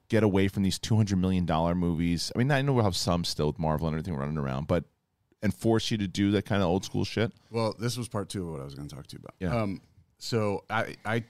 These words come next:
Speaker 2: teach at U S C.
Speaker 1: Yeah.
Speaker 2: And, and this new semester, this is all we've been talking about for the
Speaker 1: Okay.
Speaker 2: last two weeks. I,
Speaker 1: Streaming
Speaker 2: I
Speaker 1: and
Speaker 2: teach a business class and I teach a producing class. Um, yeah, it, it used to be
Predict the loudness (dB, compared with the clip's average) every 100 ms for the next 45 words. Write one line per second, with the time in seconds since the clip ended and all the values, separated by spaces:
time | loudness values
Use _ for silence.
0 | _ -6 -6 -4 -6 -8 -8 -8 -10 -2
1 | 2 2 0 -6 -6 -4 -6 -12 -10 -6
2 | -6 -4 -4 -4 -6 -6 -6 -8 -6 -6
3 | -8 -12 -10 -4 -2 -2 -4 -8 -8 -10
4 | -10 -10 -8 -4 -2 -2 -6 -8 -8 -10
5 | -6 -2 0 2 2 0 -4 -6 -10 -12
6 | -8 -10 -10 -10 -10 -10 -12 -14 -16 -18
7 | _ _ _ _ -12 -10 -10 -10 -14 -14
8 | -16 -6 -4 -4 -6 _ _ _ _ _
9 | -6 -6 -6 -10 -10 -12 -18 -8 -6 -2
10 | -2 -2 -4 -2 -2 -2 -4